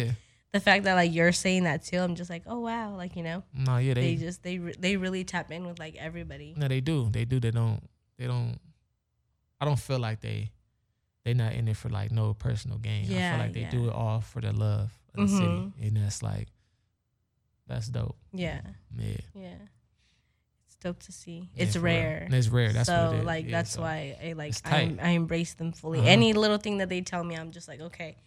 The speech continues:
Speaker 1: Yeah.
Speaker 2: I really gotta take their advice into consideration 'cause I know they're not telling me this just the bullshit," you know?
Speaker 1: Nah,
Speaker 2: So,
Speaker 1: for real. For real.
Speaker 2: so, yeah. All right, y'all. I think that is it for today. And,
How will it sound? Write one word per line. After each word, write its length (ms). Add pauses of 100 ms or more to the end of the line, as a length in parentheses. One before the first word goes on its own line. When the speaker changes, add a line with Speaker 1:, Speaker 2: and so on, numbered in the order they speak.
Speaker 1:
Yeah. 300
Speaker 2:
I 120
really 320
gotta 220
take 240
their 160
advice 360
into 220
consideration 640
'cause 120
I 120
know 160
they're 160
not 180
telling 220
me 100
this 160
just 240
the 60
bullshit," 420
you 140
know? 100
Speaker 1:
Nah, 60
Speaker 2:
So, 180
Speaker 1:
for 60
real. 280 (300)
For 60
real. 100
Speaker 2:
so, 240 (100)
yeah. 280 (200)
All 120
right, 180
y'all. 300
I 180
think 340
that 160
is 200
it 280
for 520
today. 600
And, 760